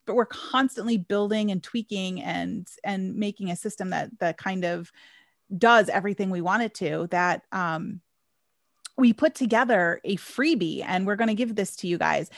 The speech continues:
It's our Airtable quick tip guide, and we're even giving you a free base, and we're gonna link to that in the show notes so that you can grab those freebies and, and play around with it yourself and see, you know, if it's something you can use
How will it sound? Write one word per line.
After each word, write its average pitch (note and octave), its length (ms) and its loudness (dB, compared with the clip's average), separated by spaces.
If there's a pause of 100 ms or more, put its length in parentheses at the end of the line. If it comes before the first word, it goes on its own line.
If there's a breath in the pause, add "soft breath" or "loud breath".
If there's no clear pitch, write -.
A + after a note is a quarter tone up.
(180 loud breath)
It's - 160 0
our G3+ 140 6
Airtable A#3 520 0
quick - 280 -6
tip B3 240 -4
guide, C#4 460 4
and G#3 140 0
we're G#3+ 100 0
even A3+ 240 4
giving G#3 240 2
you G3+ 140 0
a - 80 -4
free G#3 280 -2
base, - 500 -2
and G3+ 100 -2
we're G#3 100 2
gonna A#3+ 180 4
link A#3 280 4
to B3 120 0
that E3 400 4
in G#3+ 480 2 (360 loud breath)
the G#3 100 4
show G#3+ 280 4
notes - 340 -2
so A3 100 0
that G3 140 4
you A3 140 0
can A3 220 2
grab F3+ 460 4
those F3+ 300 4
freebies F3+ 640 0
and, F#3 400 -2
and G#3 160 2
play D4 240 4
around F4 340 6
with B3+ 120 2
it G3+ 100 2
yourself F3 680 2
and F3+ 160 -6
see, A3+ 360 -2 (300 loud breath)
you A#3+ 80 6
know, G#3+ 120 8
if - 160 2
it's A#3 180 -2
something A3 480 2
you A3 140 -2
can G#3 220 -2
use F3+ 680 0